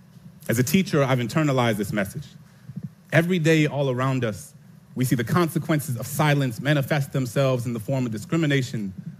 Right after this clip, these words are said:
violence, genocide, and war. In the classroom, I challenge my students to explore the silences in their own lives through poetry. We work together to fill those spaces,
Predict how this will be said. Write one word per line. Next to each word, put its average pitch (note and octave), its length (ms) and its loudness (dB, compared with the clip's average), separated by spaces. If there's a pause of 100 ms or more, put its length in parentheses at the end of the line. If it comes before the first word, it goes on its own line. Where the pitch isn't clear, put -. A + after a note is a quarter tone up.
(220)
violence, B2+ 680 0 (380)
genocide, A#2+ 720 0 (340)
and G2 140 -6
war. G#2 260 2 (1120)
In A2+ 60 -4
the G#2 60 -4
classroom, B2 680 -2 (580)
I - 60 -2
challenge E3 380 4
my B2+ 140 0
students D3+ 380 0
to C3 120 -2
explore D3 380 2
the A#2+ 80 -2
silences D3+ 760 2
in A#2+ 100 -4
their A2+ 200 -2
own D#3 280 4
lives C3+ 380 2
through G2+ 140 -8
poetry. A2 440 -2 (1000)
We A#2+ 100 -2
work D#3 160 4
together C#3+ 280 4
to B2+ 120 -4
fill E3+ 280 4
those A2+ 220 0
spaces, - 520 -6